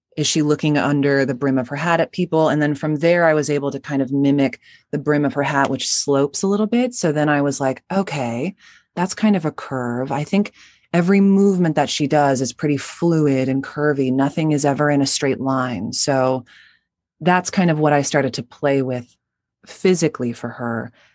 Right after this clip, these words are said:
and helps give her that regal stature, especially if you're playing a character that's high status.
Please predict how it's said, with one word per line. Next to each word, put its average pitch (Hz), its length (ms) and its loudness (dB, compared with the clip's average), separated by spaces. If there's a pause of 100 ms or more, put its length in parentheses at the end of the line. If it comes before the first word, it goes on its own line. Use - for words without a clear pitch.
(140)
and 147 120 0
helps 147 320 0
give 143 180 0
her 139 160 -2
that 127 160 0
regal 135 720 -2 (260)
stature, 139 600 0
especially 147 420 0
if 143 80 0
you're 135 120 -2
playing 139 380 2
a 135 60 -4
character 135 380 -4
that's 120 160 -4
high 123 200 -4
status. 127 640 -2